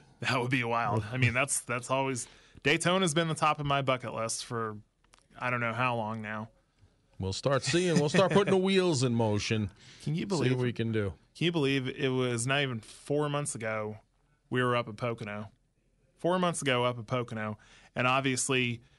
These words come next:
Speaker 1: you know, you talk to Martin Truex Junior, you talk to William Byron, like I talked about, a career year, six wins, third in points. You know, Ryan Blaney, Ryan, it was sort of the case of just getting hot at the right time, getting hot at the right time because they were,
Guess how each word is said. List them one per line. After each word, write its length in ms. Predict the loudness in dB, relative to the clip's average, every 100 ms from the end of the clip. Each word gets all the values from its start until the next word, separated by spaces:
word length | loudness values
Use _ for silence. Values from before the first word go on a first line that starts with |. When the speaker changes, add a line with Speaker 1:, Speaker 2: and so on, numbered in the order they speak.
| _ -6
Speaker 1:
you 100 | -2
know, 80 |
you 160 | 0 -2
talk 280 | -2 -2 -2
to 100 | -4
Martin 240 | -4 -4
Truex 360 | -6 -6 -4 -4
Junior, 300 | -2 -2 -2
you 100 | -4
talk 300 | -2 -2 -2
to 100 | -2
William 360 | -2 -2 -2 -2
Byron, 340 | -2 0 -2
like 180 | -6 -6
I 80 | -6
talked 320 | -4 -4 -4
about, 260 | -4 -4 -6 _ _ _
a 180 | -10 -10
career 540 | -4 -4 -2 0 0
year, 260 | 0 0 0
six 380 | -2 -4 -4 -4
wins, 540 | -2 -2 -2 -4 -8 _ _ _ -2
third 220 | 0 0
in 100 | -2
points. 500 | -4 -2 -2 -4 -10 _ _ _ -2
You 80 | 0
know, 100 | 2
Ryan 320 | 2 2 2
Blaney, 560 | 2 2 2 0 -2 -6 -14 _ -20 -20 -4
Ryan, 520 | 2 2 2 0 -2
it 120 | -2
was 140 | -2 0
sort 220 | 2 0
of 80 | 0
the 60 |
case 360 | -2 -2 -2 0
of 220 | 0 0
just 180 | -4 0
getting 220 | 0 0
hot 200 | 0 0
at 80 | -2
the 80 | -2
right 220 | -2 -4
time, 400 | -4 -4 -4 -10 -8
getting 200 | -4 -2
hot 160 | -4
at 40 | -4
the 80 | -4
right 180 | -6
time 220 | -4 -6 -6
because 440 | -4 -2 -2 0
they 160 | 0 2
were, 260 | 0 -2